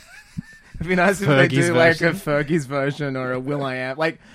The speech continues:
Speaker 1: or not that, just, but, like, a twenty twenty-three.
Speaker 2: Taboo's version.
Speaker 1: Taboo's version. Like a twenty twenty-two remix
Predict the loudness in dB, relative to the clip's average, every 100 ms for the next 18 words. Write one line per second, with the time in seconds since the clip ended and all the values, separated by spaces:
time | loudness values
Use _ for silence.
0 | -4 0 2 2 2 0 -2 -2 0 -2
1 | -4 -2 -2 -2 -2 -4 2 2 4 2
2 | 2 -2 -4 -4 -2 0 2 4 6 4
3 | 4 0 0 -2 -8 -12 -14 -4 -2 0
4 | 0 -2 -2 -2 -2 -2 -4 -2 -6 -6
5 | -8 -10 -16